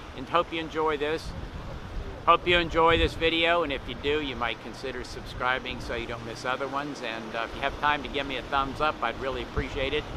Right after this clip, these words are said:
You can also find me over on, uh, Instagram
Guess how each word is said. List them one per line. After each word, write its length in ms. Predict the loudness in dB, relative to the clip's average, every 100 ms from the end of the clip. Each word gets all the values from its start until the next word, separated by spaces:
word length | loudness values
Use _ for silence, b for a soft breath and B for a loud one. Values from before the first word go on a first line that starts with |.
| -8 -10 -10 -10 -8 -6
You 60 |
can 120 | 2
also 380 | 6 6 6 -2
find 340 | 4 4 6 2
me 160 | -2
over 360 | 0 0 0 2
on, 440 | 4 4 4 0 -4 -6
uh, 120 | -6 -6
Instagram 760 | -6 -6 -8 -4 -2 2 2 0